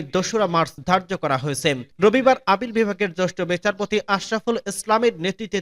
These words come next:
তিন বিচারপতির আপিল বেঞ্চ আবেদনটির শুনানির জন্য এদিন ধার্য করছে। এর আগে গত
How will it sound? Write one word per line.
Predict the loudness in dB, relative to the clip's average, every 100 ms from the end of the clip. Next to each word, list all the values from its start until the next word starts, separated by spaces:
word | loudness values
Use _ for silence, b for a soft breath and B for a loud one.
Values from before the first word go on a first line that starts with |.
| -4
তিন | -4 -4
বিচারপতির | -2 -4 -4 -2 0 0 -2
আপিল | -2 -2 -6
বেঞ্চ | -6 -6 -10 _ -4
আবেদনটির | -4 -6 -10 -10
শুনানির | -6 -4 -4 -4
জন্য | -2 -2 -4 -4
এদিন | -4 -4 -2 0
ধার্য | 0 -2 -2
করছে। | -2 0 -2 -4 _ 0
এর | 2 4
আগে | 4 4 0
গত | -2